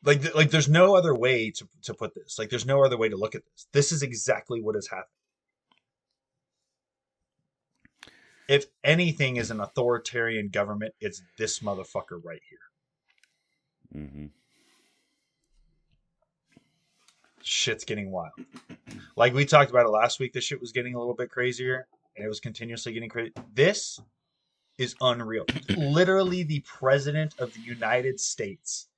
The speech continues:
Speaker 1: is calling for his followers, hi-, people that follow his political ideology, to go out and fight against
Speaker 2: Mm.
Speaker 1: fellow Americans that have an opposing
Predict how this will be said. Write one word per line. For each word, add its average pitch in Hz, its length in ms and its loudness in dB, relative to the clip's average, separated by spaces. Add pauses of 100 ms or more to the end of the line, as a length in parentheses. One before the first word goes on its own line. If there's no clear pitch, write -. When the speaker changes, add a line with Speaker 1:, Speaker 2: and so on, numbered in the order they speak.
(380)
Speaker 1:
is 127 160 -4
calling 131 440 -2
for 113 240 -4
his 147 360 -4
followers, - 760 0 (1120)
hi-, 143 160 -8
people 185 360 2
that 165 160 4
follow 139 280 6
his 151 240 -4
political 143 540 -2
ideology, 113 720 2 (640)
to 151 200 0
go 135 420 8
out 120 440 -2 (1400)
and 147 180 -2
fight - 800 4 (2500)
against 127 560 2
Speaker 2:
Mm. - 140 -20
Speaker 1:
fellow 165 540 8
Americans 131 800 2
that 110 200 0
have 120 220 0
an 120 100 -10
opposing 113 800 -8